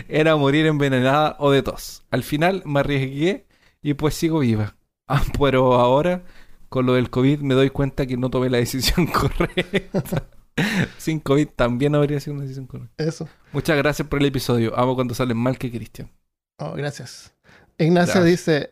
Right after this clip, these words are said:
Speaker 2: "El próximo año van a tener que hacer un podcast de este año".
Speaker 1: Ah, sí.
Speaker 2: <laughs>
Speaker 1: Es
Speaker 2: Tiene que ser
Speaker 1: verdad.
Speaker 2: un año, dos mil veinte.
Speaker 1: Dos mil veinte.
Speaker 2: <laughs> Porque está hecho una locura. Un abrazo, eh,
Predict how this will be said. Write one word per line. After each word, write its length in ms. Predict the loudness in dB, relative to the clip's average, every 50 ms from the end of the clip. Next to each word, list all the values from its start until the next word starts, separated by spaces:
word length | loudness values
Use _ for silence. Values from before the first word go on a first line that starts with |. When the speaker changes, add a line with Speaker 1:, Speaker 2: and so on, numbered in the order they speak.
| _ _
Speaker 2:
"El 120 | -2 -2 0
próximo 320 | 0 -2 0 2 2 2
año 280 | 4 4 4 2 4 4
van 140 | 4 2 2
a 40 | 2
tener 320 | 2 2 2 2 0 -2
que 320 | 0 2 4 4 4 4 2 2
hacer 260 | 0 0 2 2 2
un 80 | 2
podcast 580 | 2 0 -2 -2 0 0 0 0 0 -4 -10 -20 _ _
de 180 | 0 0 2 2
este 280 | 2 0 0 2 2 2
año". 260 | 4 2 2 -2 -4 -6 _ -4 -4 -4 -4 -2
Speaker 1:
Ah, 180 | 0 0 0 2
sí. 120 | 2 2
Speaker 2:
<laughs> 100 | 2 2 2 0 -2 -2 -2 -2 -2 -2 0 2
Speaker 1:
Es 0 |
Speaker 2:
Tiene 260 | 2 4 4 4 4
que 100 | 4 2
ser 0 |
Speaker 1:
verdad. 160 | 4 4 4
Speaker 2:
un 80 | 4 4
año, 240 | 4 4 4 2 2 0 0
dos 200 | 2 4 4 4
mil 180 | 4 4 2 4
veinte. 380 | 4 4 2 2 2 0 0
Speaker 1:
Dos 80 | 0 2
mil 240 | 4 2 2 2 2
veinte. 480 | 0 0 2 0 0 0 0 -2 -4 -6 -8 -16 -18 -18 -16
Speaker 2:
<laughs> 260 | -18 -18 -20 -20 _ _
Porque 240 | 0 0 2 0
está 200 | -2 0 2 2 0
hecho 160 | 2 2 2
una 100 | 2 2
locura. 460 | 2 2 0 0 -2 -2 0 0 -2 -2
Un 160 | 0 0 2
abrazo, 840 | 4 6 6 4 4 2 0 2 4 4 6 6 4 4 2 0 -4
eh, 380 | -4 -2 -2 0 -2 -2 -6